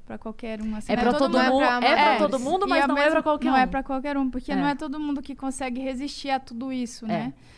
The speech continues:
Speaker 1: E vir de uma cidade tão pequena assim foi, foi bem, bem complicado no início. Mas depois eu vi tanta coisa que eu, que eu podia fazer e o que eu podia fazer com o que tava me acontecendo, que aí eu fui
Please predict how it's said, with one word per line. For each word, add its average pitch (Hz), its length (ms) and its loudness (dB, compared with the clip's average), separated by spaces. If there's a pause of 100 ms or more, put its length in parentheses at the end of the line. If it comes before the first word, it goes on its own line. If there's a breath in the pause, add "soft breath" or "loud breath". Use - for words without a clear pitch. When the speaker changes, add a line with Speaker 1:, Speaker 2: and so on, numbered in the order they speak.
(180 loud breath)
Speaker 1:
E 247 140 -4
vir 277 420 -2
de 254 120 -4
uma 262 300 2
cidade 240 400 -4
tão 262 200 -4
pequena 233 520 -6
assim 240 280 -6
foi, 277 380 -10 (400 soft breath)
foi 247 160 -6
bem, 254 480 -2
bem 226 260 -6
complicado 269 680 -4
no 247 80 0
início. 226 400 -2
Mas 262 140 -2
depois 294 280 -8
eu 349 100 -4
vi 262 140 -8 (180)
tanta 330 400 -6
coisa 233 640 -6
que 220 160 -12
eu, 208 280 -8 (480 soft breath)
que - 120 -10
eu 226 80 -4
podia 233 460 -6
fazer 208 960 -6
e 208 100 -8
o 202 60 -10
que - 120 -10
eu 233 60 -4
podia 240 300 -6
fazer 233 320 -6
com 233 440 -6
o 226 80 -8
que - 160 -12 (380)
tava 247 320 -2
me 240 140 -2
acontecendo, 240 840 -8
que 247 160 -14
aí 277 160 -6
eu 285 60 -10
fui 302 320 -10